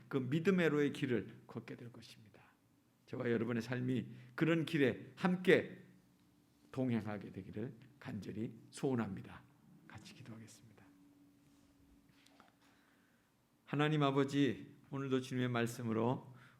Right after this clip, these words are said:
우리의 삶을 일깨워 주셨으니 감사합니다.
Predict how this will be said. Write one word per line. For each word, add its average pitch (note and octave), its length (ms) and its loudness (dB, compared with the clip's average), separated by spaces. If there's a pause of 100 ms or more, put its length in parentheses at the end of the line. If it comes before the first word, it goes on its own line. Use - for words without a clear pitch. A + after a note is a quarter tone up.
우리의 B2+ 340 -2
삶을 A#2+ 360 -4
일깨워 A#2+ 380 -6
주셨으니 A2 500 -10
감사합니다. A2+ 760 -12